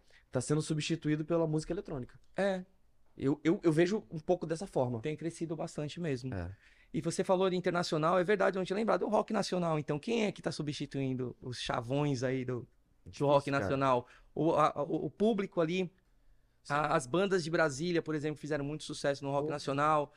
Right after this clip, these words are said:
Speaker 1: Você acha que as
Speaker 2: Não,
Speaker 1: bandas emos ali de
Speaker 2: tem
Speaker 1: dois mil e dez é rock ou não?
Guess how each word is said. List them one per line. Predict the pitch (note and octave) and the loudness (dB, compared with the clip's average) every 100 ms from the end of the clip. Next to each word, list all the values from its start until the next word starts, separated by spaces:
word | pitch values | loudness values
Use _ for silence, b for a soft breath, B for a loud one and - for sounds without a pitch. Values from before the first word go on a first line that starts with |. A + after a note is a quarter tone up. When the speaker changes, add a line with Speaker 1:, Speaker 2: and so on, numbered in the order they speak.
| b b b b b _ _ - - | b b b b b _ _ -20 -6
Speaker 1:
Você | E3+ | -2
acha | E3+ | 0
que | F#3+ | 2
as | D3+ | 4
Speaker 2:
Não, | D3+ | 4
Speaker 1:
bandas | D#3+ D3 A#2+ | 4 4 4
emos | C#3 C3+ B2 | 2 2 2
ali | A#2+ | 0
de | A#2+ | 2
Speaker 2:
tem | C#4+ | 2
Speaker 1:
dois | E4 | 2
mil | B2 | 2
e | |
dez | A#2 A#2 - - - - - | 4 2 0 -12 -20 -14 -4
é | A2+ | -2
rock | A2+ C#3+ - | 2 0 0
ou | D#3 | -6
não? | G2 G2 | -6 -8